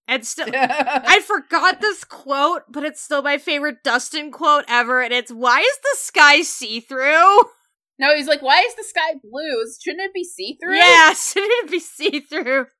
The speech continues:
Speaker 1: And it goes into, it's like, "Ah, well, you know, air's see-through, so why isn't the sky see-through?"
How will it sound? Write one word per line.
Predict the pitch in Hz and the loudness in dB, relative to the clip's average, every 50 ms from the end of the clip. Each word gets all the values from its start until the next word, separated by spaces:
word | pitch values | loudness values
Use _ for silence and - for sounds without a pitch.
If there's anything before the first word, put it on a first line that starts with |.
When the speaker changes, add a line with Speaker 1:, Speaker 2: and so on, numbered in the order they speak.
| _ _ _ _ _ _ _ | _ _ _ _ _ _ _
Speaker 1:
And | - 262 277 | -6 -4 -2
it | 294 | 2
goes | 320 320 330 - 339 | 4 4 4 2 0
into, | 392 262 349 | -6 -8 -8
it's | 381 330 - | -8 -6 -4
like, | 339 302 285 285 - - | -2 -2 -2 -2 -4 -4
"Ah, | - 381 453 427 349 302 | -2 2 4 4 4 2
well, | 320 311 311 285 | 0 -2 -2 -4
you | 269 330 | -4 -4
know, | 349 320 311 294 277 - | -2 0 0 -2 -2 0
air's | 254 311 403 523 587 - | 4 6 6 6 6 4
see-through, | - - 330 285 302 - - 269 262 254 262 277 349 392 403 | 0 -4 -4 -4 -6 -6 -8 -6 -2 0 0 0 -2 -4 -8
so | - - - 349 311 302 302 302 294 294 302 262 247 | -12 -10 -6 -4 0 2 2 2 2 2 0 -4 -8
why | 262 294 302 311 311 330 339 359 | -4 0 2 4 6 6 6 4
isn't | 359 370 302 392 349 302 | 2 -2 -6 -8 -10 -10
the | 403 403 | -10 -12
sky | - - - 571 571 587 605 | -8 -2 4 6 6 6 6
see-through?" | 571 - - 339 285 311 285 - 277 254 240 220 202 202 220 262 339 - | 4 0 -4 -4 -4 -4 -4 -4 -4 -2 -2 0 0 0 0 0 0 -2